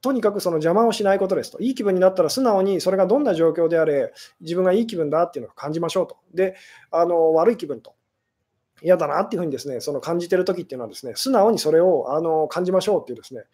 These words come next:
で、これは例えばですね、あの、まあ、恋愛っていうかその、えー、男女関係なんかでこうよくあることなんですけども、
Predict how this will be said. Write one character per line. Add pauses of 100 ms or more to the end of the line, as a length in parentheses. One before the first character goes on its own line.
(300)
で、
こ
れ
は (140)
例
え
ば
で
す
ね、
あ
の、
ま
あ、
恋
愛
っ
て
い
う
か
そ
の、 (360)
え
ー、
男
女
関
係
な
ん
か
で
こ
う
よ
く
あ
る
こ
と
な
ん
で
す
け
ど
も、